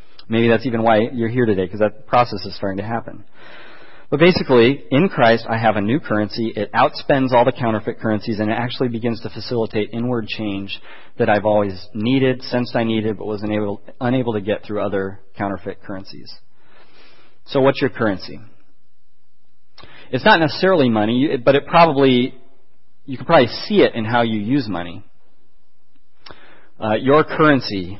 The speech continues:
what's driving you, what, where you think the most value is in life. And so, in a sense, you go after these things. Maybe it's compliments. Maybe it's the opinions of others.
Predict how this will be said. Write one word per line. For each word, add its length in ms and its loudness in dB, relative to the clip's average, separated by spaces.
what's 300 -2
driving 500 4
you, 160 -2
what, 420 2
where 220 2
you 580 0
think 180 2
the 60 0
most 240 2
value 480 4
is 180 4
in 60 -2
life. 380 0
And 160 -4
so, 340 6
in 80 0
a 40 -4
sense, 240 -2
you 80 -6
go 160 4
after 240 0
these 220 -4
things. 180 -6
Maybe 240 6
it's 240 4
compliments. 560 0
Maybe 240 -2
it's 200 -4
the 100 -2
opinions 500 0
of 120 0
others. 480 -6